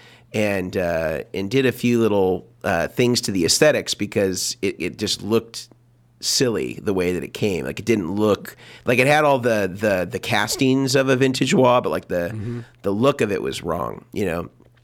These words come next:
Speaker 1: And so I did some things to, to, to change the look of it and stuff like that. And I sent him back the, these several wahs that I modded, one of which was this Barkus Berry one. So he took it to the Baked Potato, played some gigs. I posted some photos of these wahs that I was working on for him.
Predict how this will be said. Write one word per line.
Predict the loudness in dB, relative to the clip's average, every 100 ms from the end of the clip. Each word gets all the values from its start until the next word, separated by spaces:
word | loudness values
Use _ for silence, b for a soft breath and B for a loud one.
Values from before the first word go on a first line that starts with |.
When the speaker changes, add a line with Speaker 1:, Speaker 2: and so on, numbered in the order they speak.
| _ -20 -20 -4
Speaker 1:
And | 0
so | 2
I | 2
did | 2 0
some | 0
things | 2 2 2
to, | 0 0
to, | 2 0 0
to | -2 -2
change | 0 0 -2
the |
look | 0 2
of | 4
it | 4
and | 2
stuff | 0 0
like | 0 0
that. | 2 2 B B B B
And | -2 0
I | 2
sent | 2 2
him | 2
back | 2 2
the, | -2 -6 -6
these | -4 -4 -4 -8 -4
several | 0 2 2
wahs | 4 2 2
that | -2
I |
modded, | 0 0 0
one | 0 2
of | 2
which | 0 0
was | 0 -2
this | -2
Barkus | 2 2 0 -8
Berry | -6 -6
one. | -6 -10 -12 -20 B B B B B
So | -2 -2
he |
took | 2 0
it | 2
to | 2
the | 4
Baked | 4 2
Potato, | 0 2 4 4 4
played | 2 0 0
some | 0 0
gigs. | 4 4 6 4 0
I | -4
posted | -2 -2 -4 -8
some | -8
photos | -2 2 4 4 4 2
of | 0
these | 0 -2 2
wahs | 4 4 4
that | 2
I |
was | 0 0
working | 0 0 0
on | 0 -2
for | 0 0
him. | 0 -4